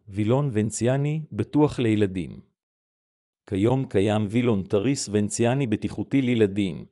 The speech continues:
בכך שהוא מכיל מנגנון מיוחד, ללא חוטי הפעלה אשר גלויים, כך שתוכלו להיות בראש שקט,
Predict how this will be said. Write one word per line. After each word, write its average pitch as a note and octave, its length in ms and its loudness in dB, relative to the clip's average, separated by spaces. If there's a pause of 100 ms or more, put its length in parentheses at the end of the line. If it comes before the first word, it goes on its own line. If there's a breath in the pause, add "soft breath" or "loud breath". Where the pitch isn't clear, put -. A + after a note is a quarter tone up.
(340)
בכך B2+ 360 0
שהוא G#2+ 220 0
מכיל B2+ 300 0
מנגנון G#2 540 0
מיוחד, G2+ 480 0 (440)
ללא B2 240 6
חוטי A#2 340 2
הפעלה A2 420 4
אשר G#2+ 260 2
גלויים, F#2+ 520 0 (500)
כך - 180 -4
שתוכלו C3+ 460 0
להיות A#2 320 2
בראש G2+ 420 0
שקט, - 500 -2